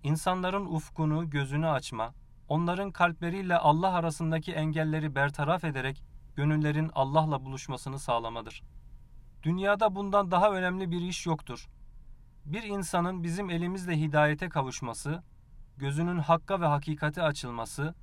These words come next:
ve kalbinin Allah'a imanla çarpması bizim için üzerine güneşin doğup battığı her şeyden daha değerlidir. Bir gönlü fethetmek, İstanbul'un fethinden daha büyüktür. Eğer işimizin, hedefimizin bu olduğuna inanıyorsak,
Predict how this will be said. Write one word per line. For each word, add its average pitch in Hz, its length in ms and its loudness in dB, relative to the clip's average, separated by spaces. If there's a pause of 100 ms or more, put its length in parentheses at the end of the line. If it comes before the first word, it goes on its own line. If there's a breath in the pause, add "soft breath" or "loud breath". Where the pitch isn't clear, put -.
(260)
ve 147 100 0
kalbinin 170 460 4
Allah'a 180 460 6
imanla 175 460 2
çarpması 160 680 0 (380)
bizim 165 300 0
için 151 240 0
üzerine 156 440 0
güneşin 147 480 0
doğup 151 280 2
battığı 143 360 2
her 175 240 0
şeyden 143 460 -2
daha 127 240 -2
değerlidir. 110 540 -8 (300)
Bir 180 160 0
gönlü 151 360 4
fethetmek, 151 720 -2 (380)
İstanbul'un 151 580 4
fethinden 143 600 -4
daha 127 240 0
büyüktür. 110 460 -12 (720)
Eğer 190 240 6
işimizin, 170 680 -2
hedefimizin 151 840 -2
bu 165 100 -2
olduğuna 147 440 0
inanıyorsak, 135 760 -2